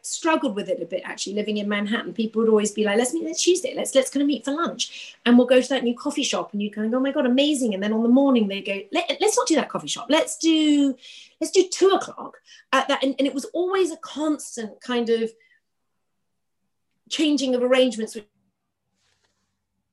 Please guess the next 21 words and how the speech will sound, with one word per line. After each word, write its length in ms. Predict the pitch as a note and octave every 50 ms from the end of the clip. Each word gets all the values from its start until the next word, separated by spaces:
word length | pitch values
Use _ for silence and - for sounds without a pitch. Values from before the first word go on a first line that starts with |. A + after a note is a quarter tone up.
| _ _ _ _ _ _ _ _ _ _
and 160 | G#3+ G#3 G#3 G#3+
the 40 |
reasons. 680 | A3 A#3+ A#3+ A3 F3+ - - - - - - - - - _ _ _ _ _ _ _ _
You 260 | E4+ E4 D4 B3 B3+ A#3+
know, 120 | A3+ A3
I 120 | A3+ A#3+ B3+
had 160 | B3 B3+ A#3+
a 60 | A#3+
girlfriend 500 | A#3 A#3 A3+ A3+ A3+ A3+ A#3 G#3+ G3+ G3+
that, 220 | G#3 G3+ - - G#3+
that 120 | A3 A3
I 60 | A3+
always 180 | A3 A3+ A#3+ A#3+
thought 100 | - A3+
was 120 | A3 G#3+
a 40 | G#3
bit 160 | - - -
flaky, 540 | - - C4+ C4 B3+ A#3 - - E4+ - - -
but 80 | B3
actually 360 | A#3 A#3 - - - - A3+ A3
through 220 | - - A3+